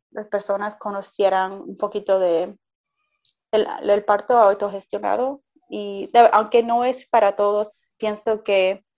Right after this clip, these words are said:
es la mejor manera de vivir una experiencia única y una experiencia en la cual eres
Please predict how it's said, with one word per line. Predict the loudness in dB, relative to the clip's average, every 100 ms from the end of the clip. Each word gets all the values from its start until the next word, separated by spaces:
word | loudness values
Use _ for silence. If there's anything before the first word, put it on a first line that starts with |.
| _ _ _ _ _ _
es | -4 -4 -8 _ _ _ _ _
la | 2
mejor | 2 2 0
manera | 0 -2 0 2 2
de | 0
vivir | -2 -4 -4 -4 -6 -8
una | -8 -6
experiencia | -8 -4 -2 -2 -6 -4 -2 0
única | -2 -6 -4 -2 -2 -4 -8 -12
y | -8
una | -6
experiencia | -6 -4 -4 -2 -4 -6 -4 -2 0 -2 -6 _ _ _ _
en | -6
la | -4 -2
cual | 2 4 4 2 -4 _ _ _ _ _ _ _ _ _ _ _ _ _ _ _
eres | 2 4 4 2 -4 _